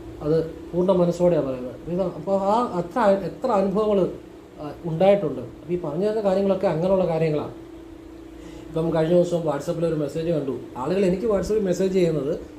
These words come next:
ഞാൻ ആളുകൾ, ഞാൻ ആളുകൾക്ക് പല കാര്യങ്ങളും പറഞ്ഞു കൊടുക്കുന്നു. അപ്പോൾ അവർക്കൊരു ഉയർച്ച ഉണ്ടാകുന്ന സന്തോഷം കൊണ്ട് ഞാൻ അറിയാനാണ് ചെയ്യുന്നത്. അപ്പം ഞാൻ നിങ്ങൾക്ക് പറഞ്ഞ്, അതൊക്കെ ഇടയ്ക്ക് പറയുന്നത് എൻ്റെ സന്തോഷം കൊണ്ടാണ് പറയുന്നത്. ഷെയർ, ഷെയർ ചെയ്യുന്നത് ഇല്ല, നമ്മുടെ, എൻ്റെ സന്തോഷം കൊണ്ട് ഷെയർ ചെയ്യുന്നതാണ്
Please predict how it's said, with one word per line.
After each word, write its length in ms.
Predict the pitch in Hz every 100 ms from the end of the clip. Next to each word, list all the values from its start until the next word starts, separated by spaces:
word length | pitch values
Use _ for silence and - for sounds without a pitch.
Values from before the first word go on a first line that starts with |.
| 170
ഞാൻ 140 | 180 214
ആളുകൾ, 260 | 185 185 202 175 170
ഞാൻ 120 | 185 190
ആളുകൾക്ക് 320 | 185 180 185
പല 80 | 175 170
കാര്യങ്ങളും 320 | 165 175 175 156
പറഞ്ഞു 180 | 147 165
കൊടുക്കുന്നു. 260 | 160 185 180
അപ്പോൾ 160 | 151 175
അവർക്കൊരു 340 | 156 180 196 175
ഉയർച്ച 220 | 170 160 175
ഉണ്ടാകുന്ന 240 | 160 165 170
സന്തോഷം 340 | 160 170 185 202
കൊണ്ട് 120 | 202 190
ഞാൻ 120 | 196 214
അറിയാനാണ് 340 | 202 196 170 -
ചെയ്യുന്നത്. 200 | - - - - - - - - -
അപ്പം 140 | 143 165 160
ഞാൻ 180 | 165 240 233
നിങ്ങൾക്ക് 320 | 208 247 254 254 -
പറഞ്ഞ്, 260 | 190 185 190 - -
അതൊക്കെ 200 | 175 185
ഇടയ്ക്ക് 180 | 175 180
പറയുന്നത് 240 | 170 170 165
എൻ്റെ 120 | 180 175
സന്തോഷം 320 | 151 170 175 170
കൊണ്ടാണ് 180 | 147 113
പറയുന്നത്. 240 | 113 110 -
ഷെയർ, 180 | 147 156 156 156 - 120 - - -
ഷെയർ 260 | 156 151 170 180 -
ചെയ്യുന്നത് 320 | 151 151 170 185 - -
ഇല്ല, 100 | 151 165 156
നമ്മുടെ, 220 | 156 190 -
എൻ്റെ 120 | 160 180 160
സന്തോഷം 360 | 156 190 190
കൊണ്ട് 140 | 196 185
ഷെയർ 160 | 160 139
ചെയ്യുന്നതാണ് 320 | 139 127 120